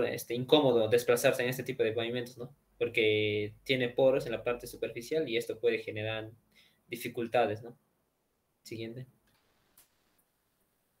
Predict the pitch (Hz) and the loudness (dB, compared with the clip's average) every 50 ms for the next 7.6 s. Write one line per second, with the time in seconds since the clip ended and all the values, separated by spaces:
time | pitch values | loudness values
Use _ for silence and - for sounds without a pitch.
0 | _ _ _ _ _ _ _ _ _ _ - 135 131 127 123 123 123 123 123 123 | _ _ _ _ _ _ _ _ _ _ -6 -4 -2 -2 -2 -4 -4 -6 -8 -8
1 | 123 123 131 139 - - - 139 139 143 151 160 180 202 196 - - 170 165 175 | -8 -10 -10 -12 -12 -10 -6 -6 2 4 6 6 6 4 2 2 2 2 2 2
2 | 175 175 175 156 156 156 160 160 156 151 151 156 - - - - - - _ _ | 2 0 -2 -2 0 0 2 0 0 -2 -4 -6 -10 -12 -14 -14 -16 -20 _ _
3 | - 151 147 147 - 139 135 135 135 135 135 135 127 120 120 120 - 117 117 - | -6 -4 -4 0 0 0 2 4 2 2 2 2 4 4 4 2 2 -8 -10 -6
4 | - 139 135 139 156 - - _ - - 131 - 127 127 - 131 131 127 - 117 | -4 -2 -2 -2 -6 -8 -14 _ -14 -6 0 2 2 2 2 -2 -2 -2 -2 -2
5 | 113 113 117 135 131 113 107 107 113 - - - 123 120 123 127 131 131 - 127 | -4 -2 0 0 0 0 -2 -8 -10 -12 -8 -4 -4 -2 2 2 2 2 2 2
6 | 123 127 123 120 120 120 - 110 - - 110 - 120 120 127 127 123 123 117 - | 2 2 0 -2 -4 -8 -10 -16 -14 -12 -4 0 0 0 0 0 -2 -2 -4 -2
7 | 117 107 107 107 101 98 101 104 107 - - - | -4 -4 -2 -4 -4 -4 -6 -8 -10 -12 -14 -20